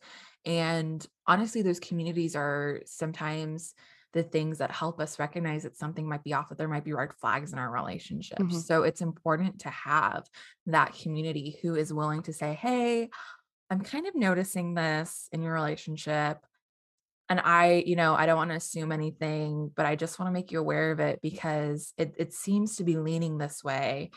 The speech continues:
Speaker 1: And we need those people in our lives. And it's not, those aren't fun conversations to have, but they can definitely help us in the long run and, and make a huge difference.
Speaker 2: Mm-hmm. Yeah. Well, with that, I think we can go ahead and move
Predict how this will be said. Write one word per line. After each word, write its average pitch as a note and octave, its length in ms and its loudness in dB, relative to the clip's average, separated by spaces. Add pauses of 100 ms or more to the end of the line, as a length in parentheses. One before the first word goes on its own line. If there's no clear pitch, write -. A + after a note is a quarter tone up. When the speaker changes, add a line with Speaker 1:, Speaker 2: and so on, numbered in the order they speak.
(300)
Speaker 1:
And F3 460 4 (140)
we F3+ 180 4
need E3+ 160 2
those G#3 160 0
people D#3+ 220 -4
in D3+ 80 2
our D3+ 100 0
lives. D3+ 180 -2
And E3 260 0
it's F3 260 4
not, E3 260 6
those F3 140 4
aren't F3+ 220 0
fun D3+ 180 -6
conversations D#3+ 720 0
to D#3+ 100 -8
have, D3+ 540 2 (340)
but E3+ 140 4
they E3+ 100 6
can E3+ 240 0
definitely D#3 720 0
help D3+ 320 -2
us D3+ 240 -2
in D#3+ 60 -6
the D3+ 100 -4
long C#3 240 -2
run E2+ 400 -4
and, D3+ 240 -2
and D#3 100 -2
make D#3 180 -4
a - 40 -4
huge - 300 -10
difference. - 580 -12 (600)
Speaker 2:
Mm-hmm. F3+ 280 -8 (440)
Yeah. F3+ 280 -2 (760)
Well, A#3+ 300 6
with D4 220 4 (100)
that, F#3 260 8
I G3+ 140 4
think A3 260 2
we G#3+ 120 2
can F#3+ 300 2
go G3 180 2
ahead G3 320 2
and F#3 160 0
move F#3 520 0